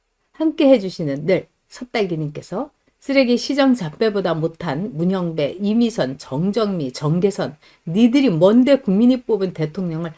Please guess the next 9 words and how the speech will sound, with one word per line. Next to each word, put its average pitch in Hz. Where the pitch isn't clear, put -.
함부로 349
끌어내리려느냐? 196
천벌 320
받을 190
놈들." 160
와, 151
명문이십니다. 151
네, 160
시원합니다. 226